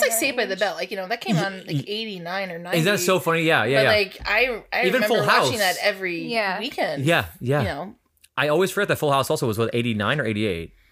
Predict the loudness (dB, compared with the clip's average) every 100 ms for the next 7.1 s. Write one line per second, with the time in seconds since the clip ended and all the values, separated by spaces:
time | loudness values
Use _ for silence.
0 | _ -8 -4 -2 0 0 -2 -4 -4 -4
1 | -4 -4 -4 -6 -4 0 2 2 2 4
2 | 2 0 -6 -10 -6 -2 -2 -2 -4 -12
3 | -10 -8 -10 -10 -16 -16 -12 -8 -6 -8
4 | -10 -10 -10 -10 -10 -8 -6 -8 -8 -8
5 | -8 -8 -10 -10 -12 -12 -12 -12 -14 -12
6 | -12 -14 -14 -16 -14 -12 -12 -12 -14 -16